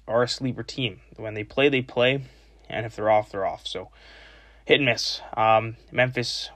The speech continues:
destroys the Bucks in Memphis, one forty-two to one oh one. Um, Bucks now move to twenty and eight. Memphis moves to nineteen and nine. Um, yeah, hopefully Milwaukee can get back in that win column after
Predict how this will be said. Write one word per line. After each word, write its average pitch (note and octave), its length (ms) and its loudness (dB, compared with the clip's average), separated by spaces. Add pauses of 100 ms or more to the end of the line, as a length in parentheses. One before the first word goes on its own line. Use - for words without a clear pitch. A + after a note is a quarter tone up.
(140)
destroys B2 840 4
the A2 80 -12
Bucks G#2+ 540 -4 (240)
in A#2+ 160 -4
Memphis, G#2+ 420 -6
one C3+ 180 2
forty-two D3+ 600 2
to C3 80 4
one A2 320 2
oh A#2 60 6
one. G#2+ 340 -2 (840)
Um, G2 600 -6 (840)
Bucks A#2 260 6
now A#2 140 0
move A#2 180 -2
to A2+ 80 -4
twenty A2+ 360 -6
and G2+ 100 -14
eight. B2+ 420 0
Memphis A2 420 -6
moves A2+ 180 -6
to A2+ 60 -8
nineteen A2 400 -8
and G#2 140 -12
nine. C3 420 2 (680)
Um, F#2+ 500 -10 (880)
yeah, G#2+ 240 0
hopefully A#2 600 -4 (140)
Milwaukee A2 460 2
can A2+ 120 -12
get G#2 140 -10
back G#2 240 -4
in G#2+ 60 -10
that F2+ 120 -8
win G#2 200 -10
column G2+ 340 -2
after G2+ 380 -10